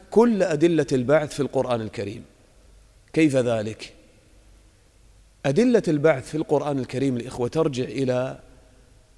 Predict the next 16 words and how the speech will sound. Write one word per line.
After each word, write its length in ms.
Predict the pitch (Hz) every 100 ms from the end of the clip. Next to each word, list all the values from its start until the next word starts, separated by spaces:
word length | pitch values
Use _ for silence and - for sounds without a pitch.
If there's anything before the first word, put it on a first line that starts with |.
| -
أربعة 400 | 160 160 143 143 -
أنواع 480 | 135 117 113 104 - - - - _ _ _ _ _ _ _ -
من 140 | 123 127
الأدلة. 520 | 113 110 113 101 113 - - _ _ _ _ -
الدليل 420 | 113 117 151 233
الأول 640 | 202 185 185 165 165 185 - - - - _ _ - _ - _ _ -
خلق 560 | - 180 202 190 - -
المخلوقات 680 | 131 139 147 139 131 156 147
العظيمة، 520 | 120 117 117 104 98 - - - - - - _ _ _ _ _ _ -
كما 220 | 156 143
قال 200 | 151 135
الله 300 | 127 123 120
تعالى: 360 | 127 120 113
"لخلق 400 | 113 117 196 180
السماوات 600 | 160 - 147 143 165 156 151
والأرض 420 | 147 165 190